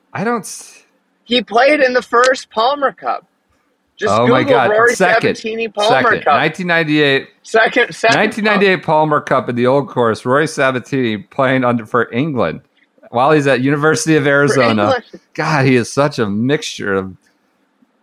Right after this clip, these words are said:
Speaker 1: what is going on here?
Speaker 2: How did he play as England? And I couldn't find, I tried to do, I did, like,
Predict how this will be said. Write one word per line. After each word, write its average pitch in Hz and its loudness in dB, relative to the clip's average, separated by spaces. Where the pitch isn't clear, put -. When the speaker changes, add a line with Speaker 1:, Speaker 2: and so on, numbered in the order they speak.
Speaker 1:
what 220 0
is 302 -4
going 240 2
on 320 2
here? - 0
Speaker 2:
How 381 2
did 392 0
he 349 0
play 320 2
as 269 -6
England? 285 -2
And 247 2
I 269 2
couldn't 330 -10
find, 269 0
I 214 0
tried 262 0
to 240 -16
do, 220 -2
I 220 -2
did, 233 -4
like, 226 -2